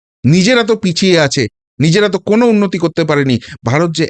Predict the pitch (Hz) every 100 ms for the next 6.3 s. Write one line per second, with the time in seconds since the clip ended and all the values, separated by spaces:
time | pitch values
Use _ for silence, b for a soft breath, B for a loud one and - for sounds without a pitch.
0 | - 151 196 180 190 185 151 165 156 156
1 | 156 139 139 147 156 - 180 160 _ _
2 | _ 185 202 302 226 220 226 190 190 175
3 | 165 151 147 - 131 - B _ 165 127
4 | 98 170 254 233 180 156 147 147 135 131
5 | 127 131 B B - 127 135 131 139 131
6 | 139 135